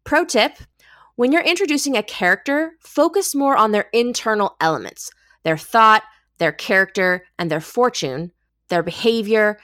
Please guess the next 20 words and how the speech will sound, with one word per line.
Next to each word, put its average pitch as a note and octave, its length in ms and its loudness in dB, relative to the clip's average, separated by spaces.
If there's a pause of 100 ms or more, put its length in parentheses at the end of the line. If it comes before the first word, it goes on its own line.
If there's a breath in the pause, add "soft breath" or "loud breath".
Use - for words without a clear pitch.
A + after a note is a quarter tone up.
and F3 120 -4
their F3 140 0
essential G3 560 -4
action, F3 560 -6 (400)
rather B3 360 4
than A3 160 0
on F#3 220 2
their E3 400 0
characteristics E3+ 880 -2
like D3 280 -6 (220)
hair F#3 280 -2
color D#3+ 400 0
and D#3 240 -4
eye D#3 200 -2
color D3+ 300 -4
and D3 300 -6
how D3+ 140 -6
tall C#3+ 240 -2
they C#3+ 120 -4
are, A2 240 -6